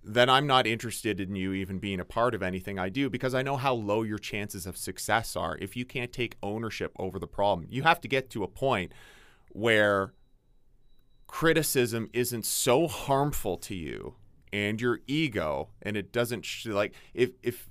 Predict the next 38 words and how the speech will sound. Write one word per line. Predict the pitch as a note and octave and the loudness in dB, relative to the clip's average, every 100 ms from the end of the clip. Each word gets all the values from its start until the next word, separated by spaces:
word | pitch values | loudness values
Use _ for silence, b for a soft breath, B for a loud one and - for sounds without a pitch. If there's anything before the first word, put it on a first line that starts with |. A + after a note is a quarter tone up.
| - | -8
if | B2+ B2+ | -8 -2
you're | E3 | -2
so | F3 E3+ | 0 -2
sensitive | - C3+ C3 C3 A#2 - | 0 -2 -2 -4 -4 -4
to | A2+ | -4
your | G#2+ | -2
own | G#2 G2+ | -2 -4
self-criticism | - G2+ - G#2+ G#2 G2 - D#2+ E2 D2+ - b b b | -2 -4 -4 -6 -6 -6 -8 -8 -10 -12 -16 b b b
that | G#2+ F#2 | 0 0
it | - | 0
shatters | - D#3 F#3+ G#2+ F2 | 6 8 8 2 -4
you, | B1+ B1+ B2 F#2 | -10 -12 -14 -6
then | C3+ D3 | -4 -2
you're | D3 | -2
never | C#3+ D#3 D3+ | -2 -2 -4
going | A#2+ G#2 | -4 -6
to | G2+ | -6
solve | - G2+ G2+ | -6 -4 -4
the | F#2+ | -8
problem. | - G2 F#2+ E2+ - | -4 -2 -4 -8 -10
And | C#3+ | -4
there | D#3+ | -2
was | D#3 | -2
another | D3+ E3+ E3 | 0 0 2
incident | A2+ - G2 F2+ | -2 -4 -6 -4
that | E2+ E2+ | -6 -4
happened | F2 F2+ F2+ D#2+ | -6 -6 -10 -8
the | F#2 | -8
other | E2+ E2+ E2 | -6 -8 -6
day. | D#2+ E2 A#2 - | -6 -6 -8 -8
Well, | G2+ | -4
not | F#2 | -4
an | D#2 | -4
incident, | F2+ - F2+ A2 | -10 -6 -6 2
but, | - - - - - - - - - - | 2 0 -12 -20 -20 -20 -20 -20 -16 -4
uh, | A2 G2+ G2 - | 0 2 2 0
another | G2+ G#2+ A#2 G#2+ | 0 0 0 0
anecdote, | G2 F2+ F2+ F2 F2+ | -2 -4 -4 -2 -2